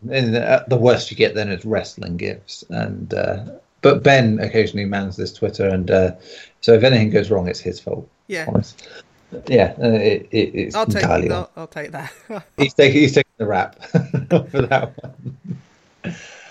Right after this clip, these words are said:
Speaker 1: Uh, yes, uh, i-, if you want to do that, there you go. Tweet us anything you want to say about the animes that we have talked about,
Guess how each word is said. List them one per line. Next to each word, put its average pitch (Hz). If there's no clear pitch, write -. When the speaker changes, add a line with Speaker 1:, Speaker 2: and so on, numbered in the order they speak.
Speaker 1:
Uh, 165
yes, 139
uh, 120
i-, -
if -
you 101
want 90
to -
do 85
that, 101
there 107
you 104
go. 110
Tweet -
us 101
anything 101
you 101
want 101
to -
say 98
about 101
the 98
animes 98
that 87
we 95
have 95
talked 127
about, -